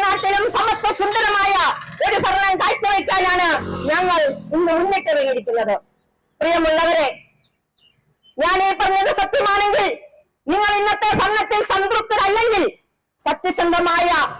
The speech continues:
ഈ പാർട്ടിക്ക് സപ്പോർട്ട് നൽകണമെന്നും, ഇനി വരുന്ന ഇലക്ഷനുകളിൽ നിങ്ങളുടെ ബുദ്ധി ഉപയോഗിച്ചുകൊണ്ട് നിങ്ങളുടെ മക്കൾക്ക് ഈ നാട്ടിൽ ജീവിക്കുവാനുള്ള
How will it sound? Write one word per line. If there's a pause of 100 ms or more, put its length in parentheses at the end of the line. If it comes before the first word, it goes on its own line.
(180)
ഈ (160)
പാർട്ടിക്ക് (1200)
സപ്പോർട്ട്
നൽകണമെന്നും, (540)
ഇനി
വരുന്ന (100)
ഇലക്ഷനുകളിൽ (400)
നിങ്ങളുടെ
ബുദ്ധി
ഉപയോഗിച്ചുകൊണ്ട് (460)
നിങ്ങളുടെ
മക്കൾക്ക് (400)
ഈ (120)
നാട്ടിൽ (360)
ജീവിക്കുവാനുള്ള